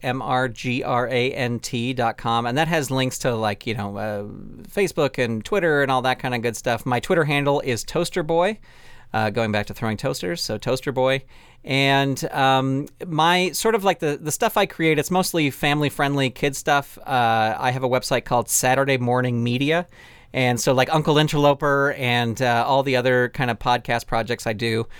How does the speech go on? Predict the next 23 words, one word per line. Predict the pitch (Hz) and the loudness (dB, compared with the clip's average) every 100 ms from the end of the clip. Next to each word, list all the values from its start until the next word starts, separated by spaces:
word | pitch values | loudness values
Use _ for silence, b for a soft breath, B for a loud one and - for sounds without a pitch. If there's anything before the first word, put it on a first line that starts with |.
| B B - | B B -6
um, | 110 110 110 113 | -2 0 0 0
are | 120 120 | 0 2
listed | 123 127 175 | 0 -2 -2
there. | 226 262 - | -2 -2 -4
So | - 120 113 | -6 -2 0
that's | 117 - | -2 -2
where | 131 127 | -2 -2
people | 131 131 127 | 0 -2 -2
can, | - 120 117 | -4 -2 -2
uh, | 117 117 120 | 0 -2 -2
get | 131 | -2
in | 139 | -2
touch. | 160 170 151 | -2 -2 -2
And | |
please | - 147 | 0 -2
do | 185 240 | -2 -6
get | - 127 | -2 -4
in | 147 | -2
touch. | 208 - | -4 -4
Love | 123 131 | -4 -2
hearing | 160 117 | -2 -4
from | 120 | -6
folks. | 117 113 - | -4 -6 -8